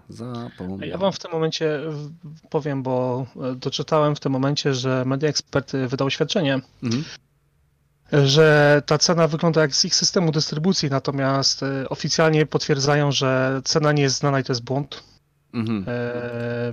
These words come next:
Speaker 2: więc, e, jakieś tam wydali oświadczenie, natomiast jako ciekawostkę podali, e, że cieszą się tak gigantycznym zainteresowaniem, bo zakładam, że to poszło w cały świat,
Speaker 1: Aha.
Speaker 2: i będą wprowadzali jakieś systemy bonifikat, jakichś bonusów dla pierwszych pięciu tysięcy osób, które kupią Xboxa One,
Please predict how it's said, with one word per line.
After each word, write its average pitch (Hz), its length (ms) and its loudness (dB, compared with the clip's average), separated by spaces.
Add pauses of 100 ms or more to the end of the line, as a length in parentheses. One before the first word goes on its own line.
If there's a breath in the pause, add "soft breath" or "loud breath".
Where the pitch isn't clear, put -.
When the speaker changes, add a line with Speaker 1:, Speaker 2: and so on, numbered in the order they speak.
Speaker 2:
więc, 123 400 0
e, 127 400 0
jakieś 135 260 0
tam 135 120 4
wydali 139 300 2
oświadczenie, 165 460 2
natomiast 160 460 4
jako 151 160 0
ciekawostkę 147 560 2
podali, 160 400 4 (640 loud breath)
e, 131 600 4 (120)
że 139 260 2
cieszą 214 320 4
się 160 200 2
tak 151 260 0
gigantycznym 156 580 2
zainteresowaniem, 147 840 0
bo 127 100 -4
zakładam, 131 360 -2
że 123 80 -4
to - 100 -4
poszło - 240 -4
w - 40 -10
cały 135 220 0
świat, 220 340 0 (140)
Speaker 1:
Aha. 127 240 -6 (200)
Speaker 2:
i 147 480 -2
będą 180 220 2
wprowadzali 151 580 2
jakieś 143 280 0
systemy 156 540 2
bonifikat, 147 1000 0
jakichś 131 260 -4
bonusów 139 560 4
dla 127 180 0
pierwszych - 380 -2
pięciu - 240 -8
tysięcy 135 580 -4
osób, 143 260 -6
które 131 320 -6
kupią 139 300 -2
Xboxa 131 640 0
One, 131 340 2